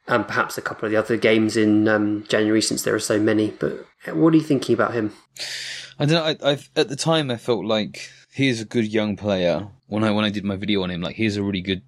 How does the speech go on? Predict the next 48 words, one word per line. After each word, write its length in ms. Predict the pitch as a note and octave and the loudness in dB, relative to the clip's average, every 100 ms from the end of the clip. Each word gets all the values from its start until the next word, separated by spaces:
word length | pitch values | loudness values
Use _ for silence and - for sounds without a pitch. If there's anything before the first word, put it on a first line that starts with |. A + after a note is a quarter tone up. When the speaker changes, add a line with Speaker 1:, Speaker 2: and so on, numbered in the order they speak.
| - | -14
Speaker 2:
a 60 | - | -14
talented 420 | - G2 G2 F2 | -6 -6 -6 -8
young 200 | F#2 F2+ | -6 -6
player. 440 | E2 F#2 F2 F2 F2 - - - - _ _ | -2 -2 0 -2 -6 -16 -20 -20 -20 _ _
But, 120 | F2 | -4
like, 440 | F2 E2+ - - _ _ | -2 -2 -6 -18 _ _
what 340 | F#2 F#2 C#2 | -6 -4 -4
do 120 | - | -6
we 520 | E2+ F2+ E2+ E2 E2 D2+ | -4 -2 -2 -2 -6 -8
want 440 | E2 E2 D#2+ - | -4 -4 -4 -10
from 180 | - E2 | -12 -10
him? 300 | E2+ D2 C#2 | -8 -10 -8
What 140 | F2 G2 | -8 -2
do 60 | |
we 60 | F2+ | -2
want 140 | D#2 | -4
from 120 | E2 | -6
him 100 | D#2+ | -6
now? 440 | D#2 E2 D#2+ C#2 - - - _ | -4 -4 -4 -8 -12 -18 -20 _
And 120 | F#2+ | -2
I 80 | G#2 | -2
evaluated 720 | G2+ A2+ A2 F2+ F#2+ G2 E2+ | 0 0 0 -4 -4 -2 -4
him 140 | F#2+ F2+ | -6 -10
at 100 | - | -10
the 60 | |
time 260 | - G2 F#2 | -6 -4 -4
with 80 | D2+ | -4
the 100 | F2 | -4
idea 240 | E2+ F2 | -4 -4
that 80 | E2 | -6
we 100 | D2 | -6
would 200 | E2 E2 | -6 -8
play, 460 | - F2 E2+ D#2+ F2 _ - | -4 -2 -2 -2 -8 _ -8
um, 500 | D#2+ D#2 C#2+ D2+ D2+ | -4 -4 -8 -14 -12
like, 160 | D#2+ - | -12 -10
a 20 | |
defensive 480 | E2 - D#2+ D#2 E2 | -12 -8 -8 -8 -4
right 200 | E2 D#2 | -2 -2
back, 380 | E2 E2 - - - - _ | -6 -8 -10 -20 -20 -20 _
and 280 | - D#2 C#2 | -12 -10 -12
he 180 | D#2 F2 | -10 -8
would 160 | D#2+ D#2 | -6 -8
play 420 | - D#2 D#2 D2+ | -6 -4 -4 -8
some 340 | D#2+ - E2 D2+ | -10 -8 -6 -4
right 200 | D#2 D2 | -4 -4
wing 220 | F#2+ F2+ | -2 -2
minutes, 340 | D2+ C2 G1+ | -4 -8 -10
but 180 | - G#1 | -10 -10